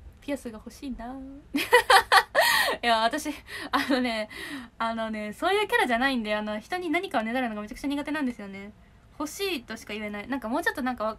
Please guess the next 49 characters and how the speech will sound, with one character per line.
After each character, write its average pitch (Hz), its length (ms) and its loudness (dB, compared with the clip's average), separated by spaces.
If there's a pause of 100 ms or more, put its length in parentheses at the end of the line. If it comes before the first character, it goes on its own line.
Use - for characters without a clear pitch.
(160)
な 226 120 -8
ん - 20 -14
か 233 80 -8
上 294 200 0
手 359 120 -4
に 262 160 -2
言 220 120 -4
っ - 20 -16
て 247 160 -4
よ」 208 160 -2
と 202 60 -12
か 196 160 -8
っ 196 40 -12
て 208 340 -12 (680)
言 247 100 -2
わ 247 80 0
れ 269 100 -2
る 269 80 -8
か 240 80 -4
も 214 60 -2
し 233 100 -8
れ 220 80 -8
な 220 120 -8
い - 20 -10
ん - 20 -10
で 202 40 -10
す - 60 -20
け 240 60 -14
ど、 196 100 -14
全 269 180 -6
然 277 160 -6
ね、 247 140 -8
そ - 140 -12
う 254 40 -8
い - 20 -6
う - 20 -4
の 208 120 -8
う - 40 -12
ま 233 80 -10
く 214 120 -14
言 202 100 -12
え 214 60 -12
な 226 60 -14
い 240 40 -8
ん 226 40 -10
で 202 100 -14
す - 60 -20
よ 190 80 -16
ね。 190 180 -14